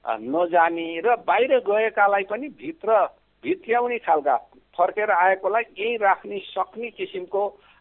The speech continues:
अ, चाहिँ नि, अ, व्यवस्था हामीले गर्न सक्यौँ भने, अ,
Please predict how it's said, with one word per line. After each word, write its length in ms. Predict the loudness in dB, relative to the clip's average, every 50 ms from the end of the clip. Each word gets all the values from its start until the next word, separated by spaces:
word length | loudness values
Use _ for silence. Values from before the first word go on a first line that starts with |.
| -10
अ, 120 | -4 0 0 0 2 2 2 2 2 2 0
चाहिँ 240 | -2 -4 -4 -4 -4
नि, 220 | -4 -4 -6 -6 -6
अ, 380 | -6 -4 0 0 2 2 0 0 -2 -4 -8 -10 -12 -12 -14 -14 -14 -14 -14 -14 -16 -16 -14 -6 -2
व्यवस्था 420 | -2 0 2 2 0 0 2 2
हामीले 300 | 2 2 2 0 -2 -6
गर्न 380 | -6 -2 0 0 2 2 0 -6 -6 -6 _ _ _ _ -8 0 0
सक्यौँ 320 | 0 0 0 -6 -8 -4
भने, 380 | -2 -2 -2 -2 -6 -12 -14 -20 _ _ _ _ _ _ _ -10 -4
अ, 200 | -2 0 0